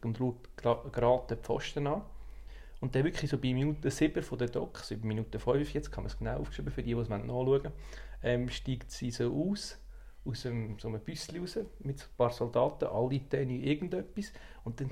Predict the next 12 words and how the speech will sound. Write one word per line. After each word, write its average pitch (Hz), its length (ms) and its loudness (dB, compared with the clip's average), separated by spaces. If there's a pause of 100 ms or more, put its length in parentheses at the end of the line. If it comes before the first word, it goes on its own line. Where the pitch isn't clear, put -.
haut 120 240 2
es - 80 -8
hinten 151 320 2
drauf, 131 340 2
im 123 80 -2
Schnee 135 320 2
rutscht 139 340 0
einer 127 400 0
so - 260 -4
richtig 139 420 -2
klischeehaft 135 920 0
aus 151 300 0